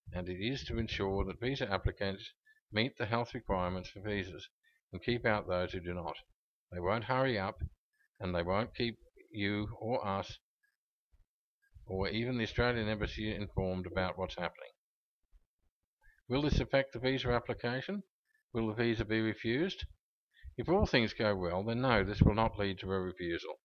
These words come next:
This will delay the decision until the applicant is free of the disease. And then, if everything else is okay with the application, the visa will be granted. However, you need to keep up the treatment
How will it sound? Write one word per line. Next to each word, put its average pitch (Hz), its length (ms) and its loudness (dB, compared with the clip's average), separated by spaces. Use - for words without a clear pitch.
This - 140 0
will 92 120 4
delay 95 360 2
the 131 120 -2
decision 90 560 -4
until 98 260 0
the 92 120 2
applicant 95 400 0
is 87 100 -6
free 110 240 -2
of 104 80 -2
the 101 80 -8
disease. 90 520 -4
And 95 120 -2
then, 101 200 4
if 92 180 -4
everything 139 460 0
else 117 280 0
is - 80 -6
okay 107 440 2
with 98 160 -2
the 110 100 0
application, 90 720 -2
the 98 80 0
visa 95 280 2
will 95 140 0
be 92 120 -2
granted. 85 440 -6
However, 101 320 6
you 90 160 0
need 107 180 0
to 147 60 -6
keep 135 240 0
up 135 160 0
the - 60 -4
treatment 95 480 0